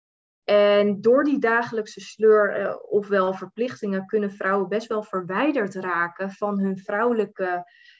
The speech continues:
ja, hun mooie energy. En daardoor voelen ze eigenlijk van dat ze uit balans zijn geraakt. En op het moment dat ze gaan dansen en daarna in gesprek gaan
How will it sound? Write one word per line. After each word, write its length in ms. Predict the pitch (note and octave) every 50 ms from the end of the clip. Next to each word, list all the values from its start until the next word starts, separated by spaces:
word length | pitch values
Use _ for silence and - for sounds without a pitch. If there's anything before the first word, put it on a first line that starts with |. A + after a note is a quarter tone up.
| _ _ _ _ _
ja, 240 | - G3+ F#3 F#3+ F#3
hun 160 | F#3+ G3+ G#3
mooie 440 | G#3 G#3 A3 A#3 A#3 A3+ G#3 - -
energy. 760 | - - B3+ D4 D4+ C4+ G#3+ G3 - - E3 E3 C#3+ C#3+ C#3+ - _ _
En 560 | - - G3+ G3+ G3+ G#3 G3+ G3+ G3 G3+ - _ _ _
daardoor 480 | _ F3 G3 G3 G#3+ A#3 A3 A3 G#3+ G#3
voelen 360 | G#3+ - - F4 F4 D4+ C4+ -
ze 120 | - A3+
eigenlijk 540 | - - G3+ G3+ G#3 G3+ - G3 G3 G3 -
van 200 | - G3+ G3 G3
dat 200 | G3+ G3 F#3+ -
ze 140 | - - -
uit 200 | G3 F#3+ F#3 F3+
balans 420 | F#3 F3 F3 E3+ F3+ G#3+ A3+ -
zijn 240 | - B3+ A#3+ B3+ B3+
geraakt. 680 | B3 - B3 A#3+ A#3+ B3+ D4 G#4+ - - _ - _ _ _ _ _ _ _ _ _ _ _ _ _
En 560 | - G3+ G#3 G#3 G#3 G#3 G3+ G3+ G3+ G3+ G3+ -
op 180 | C#4 C#4 C4+
het 140 | C#4+ C4 -
moment 840 | A3+ G#3+ G#3 G#3 G#3+ A3+ B3 A#3+ G#3+ G3 F#3 F3+ F3+ - - - _ _
dat 340 | - F3+ F3+ G#3+ G#3 G#3 -
ze 140 | - - G3+
gaan 320 | - - F#3+ F3+ F#3 F#3 -
dansen 800 | - A3 B3 C4 C4+ C4 - - - - - - - - - - _ _ _ _ _ _ _ _
en 280 | - G3+ F#3+ F#3+ F#3+
daarna 760 | F#3+ G3+ G#3 A3+ A#3+ B3+ B3+ A3 G3+ F#3+ F3+ F3 E3 D#3+ E3+ - _ _
in 220 | - G3+ G3 G3
gesprek 560 | F#3+ - - - - _ - - C4+ C4+ -
gaan 500 | - - - F3+ E3+ D#3+ D#3+ D#3+ - -